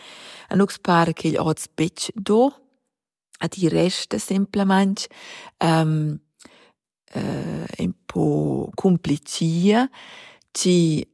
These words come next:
la P P S O dus sez, che pare nux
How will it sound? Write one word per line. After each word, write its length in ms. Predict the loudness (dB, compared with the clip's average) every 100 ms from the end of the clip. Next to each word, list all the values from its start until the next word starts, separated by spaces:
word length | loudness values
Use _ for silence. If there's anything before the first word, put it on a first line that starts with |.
| -6
la 420 | 0 0 0 -2 -6 _ _ _
P 180 | 2 2
P 280 | 0 -4 -4
S 120 | -6
O 80 | -8
dus 360 | -4 0 0 0
sez, 480 | -2 -2 -2 -6 -8
che 120 | -8
pare 320 | -4 -2 -2
nux 340 | -2 -6 -10